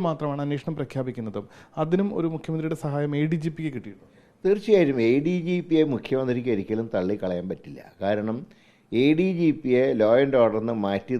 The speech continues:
Speaker 2: നിർത്തി എന്തെങ്കിലും അന്വേഷണത്തിന് മുഖ്യമന്ത്രി ശ്രമിച്ചാൽ ആ നിമിഷം അദ്ദേഹത്തിൻ്റെ കസാല തെറിക്കും. കാരണം എല്ലാ രഹസ്യങ്ങളും എ ഡി ജി പിക്ക് അറിയാം.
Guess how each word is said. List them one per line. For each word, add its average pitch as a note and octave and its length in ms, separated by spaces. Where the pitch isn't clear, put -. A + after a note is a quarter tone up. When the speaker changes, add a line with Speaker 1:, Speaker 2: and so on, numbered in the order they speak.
Speaker 2:
നിർത്തി F#2+ 280
എന്തെങ്കിലും A2 440
അന്വേഷണത്തിന് G2+ 800
മുഖ്യമന്ത്രി F#2+ 480
ശ്രമിച്ചാൽ F2+ 480
ആ C3 120
നിമിഷം C#3 320
അദ്ദേഹത്തിൻ്റെ A#2 440
കസാല F#2+ 360
തെറിക്കും. - 340
കാരണം C3 280
എല്ലാ D3 280
രഹസ്യങ്ങളും A#2 500
എ G2 100
ഡി G2 140
ജി F2 120
പിക്ക് D#2 220
അറിയാം. - 200